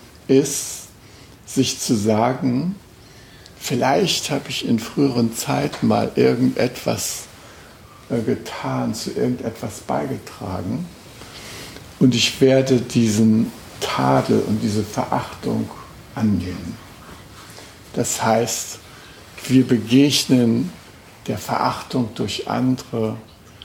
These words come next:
durch, indem wir uns vor ihnen verneigen. Das ist die beste Art, das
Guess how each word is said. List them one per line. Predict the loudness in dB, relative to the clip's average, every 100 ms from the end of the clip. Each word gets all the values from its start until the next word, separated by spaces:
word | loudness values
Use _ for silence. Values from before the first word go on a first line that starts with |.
| -20 -20 -20 -12
durch, | -2 4 4 4 2 0 -2 -8 -20 -20 -20 -20 -20 -20 -20 -20 -20 -20 -20 -20 -6
indem | -4 2 4 4
wir | 2
uns | 4 2 2 -2
vor | 0 2
ihnen | 2
verneigen. | 0 -4 -4 -2 0 -2 -4 -10 -14 -20 -20 -20 -20 -16 -16 -14 -4
Das | -2 0
ist | -2 -4 -2
die | 0
beste | 2 0 0 -2 0
Art, | 0 0 0
das | -2 -2 -6 -8